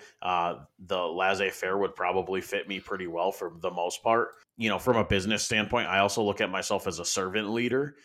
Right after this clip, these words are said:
which is typically I do, what drives me is working for the people I'm working for, right? Or, like,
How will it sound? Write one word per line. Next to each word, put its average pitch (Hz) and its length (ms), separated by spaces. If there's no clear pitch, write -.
which 101 220
is 98 120
typically 101 600
I 98 160
do, 104 600
what 110 280
drives 110 380
me 110 240
is 104 260
working 104 440
for 107 140
the 95 80
people 92 360
I'm 95 200
working 87 440
for, 82 380
right? 95 220
Or, 95 160
like, 90 240